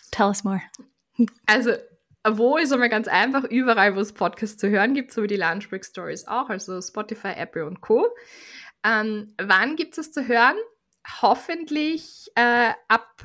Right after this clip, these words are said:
Speaker 2: Anfang Februar. Also schauen wir mal, ob, ob, ob ich's schaff, bis nächste, übernächste Woche die erste rauszubringen.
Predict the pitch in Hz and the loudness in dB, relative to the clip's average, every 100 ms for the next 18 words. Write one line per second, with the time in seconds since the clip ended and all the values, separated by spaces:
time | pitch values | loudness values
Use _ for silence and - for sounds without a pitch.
0 | - 196 220 220 240 226 220 202 - 220 | 0 2 2 2 0 0 -4 -4 0 2
1 | 269 480 _ _ _ _ _ _ - 208 | 2 -2 _ _ _ _ _ _ -16 -10
2 | 202 202 196 226 320 - - 214 - - | -8 -6 -6 -6 -6 -8 -8 -10 -10 -16
3 | - 226 - 226 - 208 262 - - 240 | -10 -10 -8 -8 -2 0 0 -4 -8 -6
4 | 240 - 220 220 - 233 226 226 214 - | -6 -6 -6 -8 -10 -8 -4 -4 -4 -8
5 | 214 208 208 - 202 - 208 170 208 - | -8 -8 -8 -6 -6 -6 -6 -6 -8 -10
6 | - 240 269 | -4 -4 -4